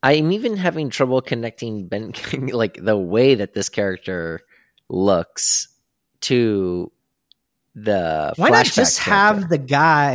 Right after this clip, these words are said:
Speaker 1: Exactly.
Speaker 2: who played Cosmo in the beginning of the movie,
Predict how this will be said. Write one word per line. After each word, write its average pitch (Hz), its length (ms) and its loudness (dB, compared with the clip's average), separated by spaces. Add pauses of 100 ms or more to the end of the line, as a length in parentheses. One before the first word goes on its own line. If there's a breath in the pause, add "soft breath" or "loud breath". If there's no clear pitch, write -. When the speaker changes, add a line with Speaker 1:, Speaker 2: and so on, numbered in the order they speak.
(120)
Speaker 1:
Exactly. 330 480 2
Speaker 2:
who 143 40 2
played 143 340 2
Cosmo 143 680 2
in 143 260 -2
the 127 80 -2
beginning 127 800 -2 (120)
of 117 200 -8
the - 100 -14
movie, 107 260 -6